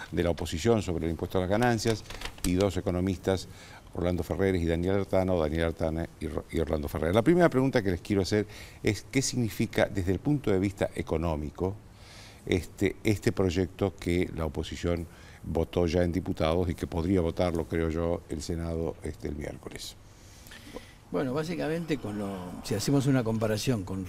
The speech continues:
Speaker 2: respecto al pasado, por ejemplo, a mil novecientos noventa y nueve, que no estaba este impuesto, o estaba con otro formato, ahora, para una persona que ganara cuarenta y cinco mil pesos, estaría pagando seis mil seiscientos.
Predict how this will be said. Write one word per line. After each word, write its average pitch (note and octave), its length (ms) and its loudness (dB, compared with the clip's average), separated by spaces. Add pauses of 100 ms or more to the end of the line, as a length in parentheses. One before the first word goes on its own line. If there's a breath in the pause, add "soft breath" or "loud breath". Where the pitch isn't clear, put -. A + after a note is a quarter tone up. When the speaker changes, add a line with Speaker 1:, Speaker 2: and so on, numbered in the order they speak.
Speaker 2:
respecto A2+ 440 -4
al G2 80 -2
pasado, A2 480 2
por F#2+ 120 -4
ejemplo, A2 300 -2
a - 20 0
mil A#2 160 0
novecientos A#2 280 2
noventa G2+ 260 -2
y A#2+ 40 0
nueve, A#2+ 260 4
que G#2 180 -6
no G#2+ 100 -6
estaba G2+ 300 -2
este E2+ 140 -6
impuesto, G#2 520 -4 (600 loud breath)
o A#2+ 100 -2
estaba A#2+ 260 4
con G#2+ 120 0
otro G#2+ 200 -2
formato, B2 640 0 (920 loud breath)
ahora, D#3 680 8
para A#2 220 2
una C3 180 2
persona B2+ 400 0
que G#2 140 0
ganara A#2 400 2
cuarenta G#2 420 0
y G2 60 0
cinco G2+ 300 -4
mil B2 180 0
pesos, D3 580 2
estaría A2+ 360 -2
pagando A#2 360 0
seis G2+ 240 -2
mil A#2 160 2
seiscientos. F#2 840 -4